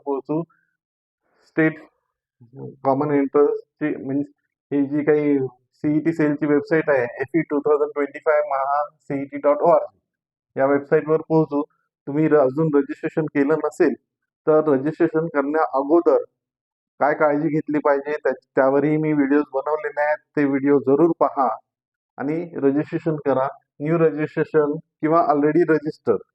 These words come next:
already re-, रजिस्टर असतील, तुम्ही रजिस्ट्रेशन केलं असेल तर ईमेल आयडी आणि पासवर्ड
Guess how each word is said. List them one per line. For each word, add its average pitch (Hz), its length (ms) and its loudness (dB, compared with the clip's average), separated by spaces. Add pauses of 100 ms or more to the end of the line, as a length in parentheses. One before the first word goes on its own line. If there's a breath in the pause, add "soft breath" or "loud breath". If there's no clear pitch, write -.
(180)
already 156 420 0 (360)
re-, 143 460 0
रजिस्टर 160 480 2
असतील, 160 280 -2
तुम्ही - 480 -4
रजिस्ट्रेशन 160 540 0
केलं 165 320 4
असेल 175 280 0 (460)
तर 156 320 2 (500)
ईमेल 165 320 0
आयडी 165 300 -2
आणि 160 300 0
पासवर्ड 147 320 2